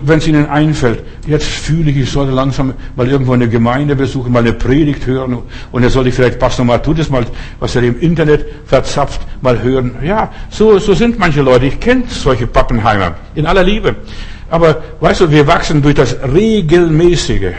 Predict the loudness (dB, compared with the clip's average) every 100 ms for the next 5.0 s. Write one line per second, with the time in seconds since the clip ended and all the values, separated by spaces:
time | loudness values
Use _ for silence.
0 | -2 0 2 0 -2 0 0 0 0 0
1 | 0 -2 -4 -6 -8 -8 0 4 4 4
2 | 4 2 0 0 0 -2 -4 -10 -8 2
3 | 4 4 4 2 2 2 0 0 0 -2
4 | -4 -8 0 2 2 2 2 2 0